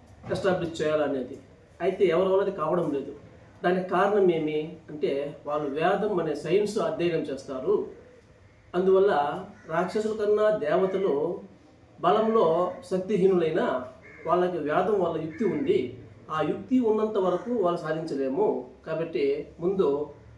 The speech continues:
వాళ్ళని బుద్ధిహీనులు చేయాలంటే వాళ్ళ వేదం అపహరించాలా అని బ్రహ్మ అధీనంలో ఉన్నటువంటి వేదాలని అపహరించి తీసుకెళ్ళిపోయాడు. అలా వెళ్ళిపోతున్నప్పుడు ఆయనకి ఇంకో సందేహం వచ్చింది, "నాకన్నా మహా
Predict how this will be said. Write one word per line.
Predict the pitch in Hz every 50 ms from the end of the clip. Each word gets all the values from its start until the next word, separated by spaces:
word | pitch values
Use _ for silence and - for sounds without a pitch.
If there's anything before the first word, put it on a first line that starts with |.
| - - -
వాళ్ళని | 160 165 170 170 160 139 -
బుద్ధిహీనులు | 180 185 - 233 202 196 196 190 175 -
చేయాలంటే | 160 160 156 156 151 135 - 170 147 139 139 143 147 - - - - - 170
వాళ్ళ | 151 143 147 147 139 131 117 - - - - - - - - - -
వేదం | 160 170 190 202 185 175 - - - - - 156
అపహరించాలా | 143 151 160 147 143 127 - 139 123 123 127 131 123 120 - - -
అని | - - 175 170 135 135 147 - - - - - - - - - - - -
బ్రహ్మ | - 180 175 180 202 226 233
అధీనంలో | 226 214 196 208 214 202 202 196 190 190 196 190
ఉన్నటువంటి | 180 175 180 175 165 170 165 160 - -
వేదాలని | 135 127 135 147 170 165 - 175 165 147 139 151 170 208 240 - - -
అపహరించి | 135 - 175 175 180 - 143 139 - - -
తీసుకెళ్ళిపోయాడు. | - 240 202 - 214 196 175 147 143 131 127 120 - - - - _ _ _ _ _ _ _ _ _ _ _ _ _ 156
అలా | 151 185 220
వెళ్ళిపోతున్నప్పుడు | 190 175 208 262 - 233 269 269 262 269 233 233 226 226 226 226 233 302 302 294 -
ఆయనకి | - 190 208 220 247 233 240
ఇంకో | 220 254 240
సందేహం | 214 214 208 214 226 214
వచ్చింది, | 208 202 185 - - 202 196 156 - - - - - _ _ _ _ _ _ _ _ _
"నాకన్నా | - 160 175 202 196 208 208 220 226 226
మహా | 202 180 170 175 196